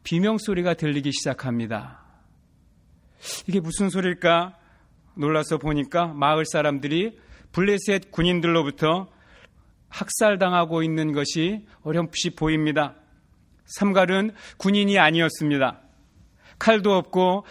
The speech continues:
방패도 없었습니다. 갑옷도 입고 있지 않았습니다. 손에 쥐어지는 것이라고는 지금까지 소를 몰던 소모는 막대기 하나밖에는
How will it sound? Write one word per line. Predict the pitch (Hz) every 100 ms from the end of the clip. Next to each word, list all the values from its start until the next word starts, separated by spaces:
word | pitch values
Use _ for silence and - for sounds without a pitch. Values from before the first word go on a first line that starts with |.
| -
방패도 | - 180 175 170 165
없었습니다. | 156 160 - 147 131 127 117 - _ _ - -
갑옷도 | 170 190 185 196
입고 | 170 - 185
있지 | 170 - 165
않았습니다. | 147 151 - 147 143 135 120 - _ _ _ _ _ _
손에 | - - 220 208 196 190
쥐어지는 | - 202 175 196 196
것이라고는 | 180 165 185 170 175 196 226 254 - _ _ _ _ _ -
지금까지 | 208 220 220 202 202
소를 | 247 233 220
몰던 | 190 180 185 196 226 - - -
소모는 | - 220 208 202 196
막대기 | 170 180 - 214 180
하나밖에는 | 185 202 185 180 185 175 180 196